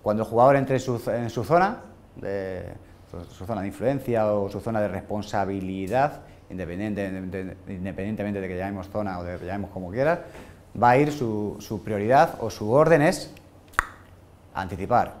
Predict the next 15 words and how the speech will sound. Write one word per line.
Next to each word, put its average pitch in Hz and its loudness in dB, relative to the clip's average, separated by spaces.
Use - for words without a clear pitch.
cargar 110 6
al 110 6
tío, 104 0
meterle 120 4
con 107 2
el 110 0
hombro 147 4
en 139 4
la 123 4
zona 131 0
superior 123 2
de, 117 2
del 113 2
hombro 117 0
contrario, 170 6